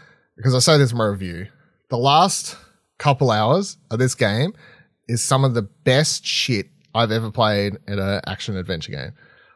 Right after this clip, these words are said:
Like, as far as the, like, just the epicness and the scale and the way it, the payoff and, like, how it all wraps up and comes together.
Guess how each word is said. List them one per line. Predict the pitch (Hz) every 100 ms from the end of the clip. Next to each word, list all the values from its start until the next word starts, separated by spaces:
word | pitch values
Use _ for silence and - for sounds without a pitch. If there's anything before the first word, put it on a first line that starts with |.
| -
Like, | 113 104 - _ _ _
as | 131 -
far | 143 131 123
as | 117
the, | - 117 107 107 - - _ _ _ -
like, | 107 -
just | 127 -
the | 107 95 - _ _ _
epicness | 143 135 151 - 135 127 127 -
and | 117
the | 107
scale | - - 120 120 120 113 117 113 -
and | 117 104 104
the | 120
way | 113 113 110
it, | 113 -
the | 120
payoff | - 139 127 117 117 -
and, | 107
like, | 98 107 _
how | - 127 120
it |
all | 113 110
wraps | 113 107 123
up | 113
and | 113
comes | - 110 107
together. | 107 101 107